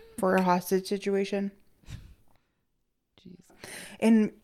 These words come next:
Speaker 2: like, pretty much immediately everyone's like, "Well, why wouldn't you just call Denver swat?" Like, yeah, they wouldn't be there immediately, but you could probably, you know, carry on a hostage situation, a
Speaker 1: Mm-hmm.
Speaker 2: negotiation,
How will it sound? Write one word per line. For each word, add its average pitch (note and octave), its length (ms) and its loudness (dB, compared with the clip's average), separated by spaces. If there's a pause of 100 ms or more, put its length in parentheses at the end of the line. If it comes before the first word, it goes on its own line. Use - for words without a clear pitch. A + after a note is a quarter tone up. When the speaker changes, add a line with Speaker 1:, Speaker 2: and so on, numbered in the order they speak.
(180)
Speaker 2:
like, G3 140 6
pretty C#4+ 180 6
much C#4+ 200 10
immediately A#3 500 4
everyone's G3 420 2
like, F3+ 220 0
"Well, F3 140 4
why F3 180 4
wouldn't G#3+ 240 4
you A3 60 -2
just G3+ 200 -4
call G3 200 0
Denver F#3+ 340 0
swat?" - 420 -4 (480)
Like, G3 200 4
yeah, A3 180 6
they G#3 140 8
wouldn't G#3 400 4
be G3 160 2
there F3+ 240 4
immediately, E3+ 520 4
but E3 280 0
you A#3+ 100 -2
could C#4 180 -2
probably, C4+ 720 0 (400)
you G#3+ 100 -2
know, E3+ 120 2
carry B3 340 2
on A3+ 220 2
a F#3 40 4
hostage G3 400 2
situation, E3+ 560 2
a F3+ 40 2
Speaker 1:
Mm-hmm. F3 60 0
Speaker 2:
negotiation, G3 920 2